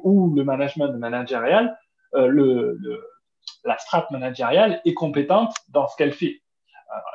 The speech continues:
il, il est clair qu'un supérieur hiérarchique, en règle générale, il est sur ce poste parce que c'est le plus compétent. La deuxième raison, c'est l'intégrité. On va donner sa confiance s'il n'y a pas de décalage entre le discours et les actions.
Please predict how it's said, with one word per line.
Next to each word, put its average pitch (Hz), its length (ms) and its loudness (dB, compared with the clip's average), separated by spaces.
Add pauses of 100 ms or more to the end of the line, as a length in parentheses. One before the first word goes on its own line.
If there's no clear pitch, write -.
(140)
il, 143 640 -8
il 139 80 4
est 131 80 2
clair 180 260 2
qu'un 127 480 0
supérieur 147 440 2
hiérarchique, 131 480 -2 (220)
en 127 100 -2
règle 147 180 2
générale, 143 580 2
il 135 140 -2
est 135 60 0
sur - 180 -14
ce - 100 -10
poste 170 340 -2
parce 131 180 -4
que 160 100 -6
c'est 139 160 -6
le 127 80 -8
plus 147 120 -10
compétent. 139 460 -8 (640)
La 139 140 2
deuxième 196 320 6
raison, 180 400 4
c'est 190 200 0
l'intégrité. 165 840 0 (300)
On 123 120 -2
va 151 160 6
donner 170 300 4
sa 151 140 -4
confiance 226 540 2 (240)
s'il 202 320 0
n'y 160 80 2
a 143 60 0
pas 196 180 4
de 160 80 0
décalage 147 600 2
entre 139 260 -4
le 131 140 -2
discours 151 580 -6
et 131 80 -6
les 131 180 -2
actions. 135 300 -4